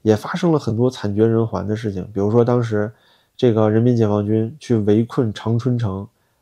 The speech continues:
围困了几十天啊，导致城内都已经发生人吃人的惨剧了。如果您已经翻墙的话，就在谷歌上搜索这个围城长春，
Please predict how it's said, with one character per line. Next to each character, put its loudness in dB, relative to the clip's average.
围 6
困 2
了 2
几 -4
十 -2
天 -4
啊， -6
导 -2
致 0
城 -4
内 2
都 2
已 0
经 -2
发 -6
生 0
人 2
吃 -2
人 0
的 -4
惨 -8
剧 -2
了。 -6
如 4
果 8
您 4
已 2
经 2
翻 2
墙 -4
的 -4
话， -4
就 -2
在 2
谷 -4
歌 0
上 -4
搜 0
索 0
这 0
个 0
围 2
城 -6
长 -6
春， -6